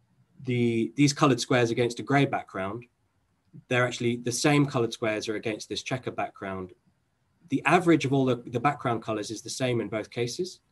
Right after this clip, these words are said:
but the ones, uh, at the bottom look, like, more saturated than the ones at the top, and the model can explain this quite well. Um, and it also, uh, predicts that you should have these interesting kind of,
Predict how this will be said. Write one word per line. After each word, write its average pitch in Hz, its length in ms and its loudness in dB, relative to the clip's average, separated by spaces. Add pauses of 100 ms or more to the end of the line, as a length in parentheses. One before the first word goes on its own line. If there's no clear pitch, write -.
(720)
but 131 160 2
the 135 80 2
ones, 135 460 6
uh, 120 220 0
at 120 80 -4
the 117 60 0
bottom 120 340 -2
look, 113 180 -4 (280)
like, 110 180 -6
more 113 180 -2
saturated 95 640 -6
than - 80 -20
the 92 120 -10
ones 92 200 -6
at 85 80 -14
the - 60 -20
top, - 260 -10 (540)
and 117 120 0
the 117 40 0
model 110 440 -2
can 107 140 -6
explain 95 460 -6
this 92 160 -12
quite 87 280 -18
well. 87 180 -18 (1000)
Um, 104 440 -4 (2000)
and 139 160 6
it 120 60 2
also, 120 360 0
uh, 107 340 -6 (200)
predicts 117 360 -2
that - 160 -4
you 101 60 -10
should 98 180 -8
have 98 260 -6
these 98 240 -8
interesting 101 460 -8
kind 95 280 -8
of, 90 160 -8